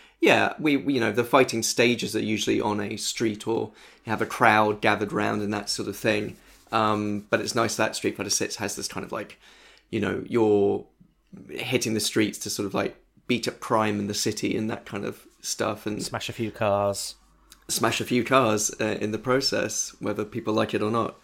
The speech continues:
Speaker 1: Um, so anyway, go ahead.
Speaker 2: Well, so I actually enjoyed qu-, most of the performances as well. I found everyone quite engaging. I liked the lead. Um,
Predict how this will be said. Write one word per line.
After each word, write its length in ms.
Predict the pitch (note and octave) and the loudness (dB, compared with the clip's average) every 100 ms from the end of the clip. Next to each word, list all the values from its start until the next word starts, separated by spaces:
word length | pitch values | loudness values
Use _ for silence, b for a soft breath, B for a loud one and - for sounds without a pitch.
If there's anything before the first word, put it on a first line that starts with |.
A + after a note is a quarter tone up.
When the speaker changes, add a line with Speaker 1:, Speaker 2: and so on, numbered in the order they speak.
| b b b - | b b b 2
Speaker 1:
Um, 640 | B2 B2 B2 A#2+ A#2+ B2 _ _ | 6 6 4 0 -4 -6 _ _
so 140 | - | 2
anyway, 240 | A2+ G#2 G#2 | 4 4 0
go 140 | A2 | 0
ahead. 340 | G#2+ G2+ G2+ - b b b b b | 0 -2 -6 -12 b b b b b
Speaker 2:
Well, 400 | G3 F#3+ F#3 - _ _ _ _ _ _ _ - _ | 8 8 6 0 _ _ _ _ _ _ _ -20 _
so 380 | - A3+ D3 G#2 - | 0 6 8 6 2
I 260 | F#3+ C4+ C#4 | 2 4 4
actually 340 | - - G#3+ | 0 0 2
enjoyed 440 | F3+ E3+ F3 E3 - | 2 4 4 4 0
qu-, 100 | - _ | -16 _
most 800 | C#3+ E3 A3+ A#3+ - - - - - - | -8 4 4 4 -2 -10 -12 -14 -8 -6
of 80 | E3+ | -2
the 100 | F3+ | -2
performances 640 | F3 G#3 A3 D#3 - B2 | 0 0 -2 -4 -8 -8
as 140 | D3 F3+ | -6 -4
well. 360 | G#3+ D#3 G#2+ | 0 4 2
I 80 | - | 2
found 200 | G#3 G3+ | -2 -4
everyone 240 | D#4 D#4 | -6 -8
quite 240 | - A3+ G3+ | -4 -4 -4
engaging. 840 | F3 F#3 F#3 F#3+ - G2 F2+ B2+ b b b - | -6 -4 -4 -4 -6 -6 -6 -10 b b b -2
I 100 | G#3+ | 0
liked 240 | A#3+ - | 0 -2
the 100 | F3+ | -2
lead. 480 | C#3+ A2 A2 D3+ - - | 0 -2 -4 -6 -10 -6
Um, 520 | B2+ B2+ B2+ B2 | -4 -2 -4 -10